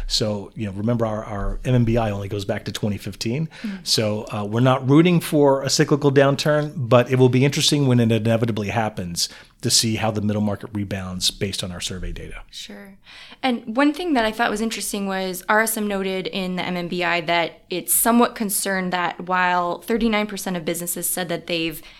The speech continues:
Speaker 2: increased capital expenditures, they're directing investment at correcting for basic efficiencies rather than making investments to substitute technology for labor. Talk about why that's a concern.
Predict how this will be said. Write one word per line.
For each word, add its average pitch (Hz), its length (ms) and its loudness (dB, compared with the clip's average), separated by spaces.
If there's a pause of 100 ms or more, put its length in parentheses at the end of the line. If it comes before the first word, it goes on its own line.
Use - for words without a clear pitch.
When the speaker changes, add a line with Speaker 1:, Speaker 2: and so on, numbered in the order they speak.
(140)
Speaker 2:
increased - 500 -2
capital 185 340 -4
expenditures, 160 840 -6 (340)
they're 208 140 4
directing 220 500 2
investment 185 540 -4
at 175 220 2
correcting 180 480 -6
for 165 640 -8
basic 202 360 -2
efficiencies 165 720 -6
rather 175 340 0
than 170 200 -4
making 165 300 -8
investments 156 720 -6
to - 160 -6
substitute 160 640 -4
technology 151 600 -4
for 160 220 -8
labor. 147 500 -4 (640)
Talk 262 200 0
about 254 200 2
why 190 140 4
that's 185 300 -2
a 170 40 -6
concern. - 600 -6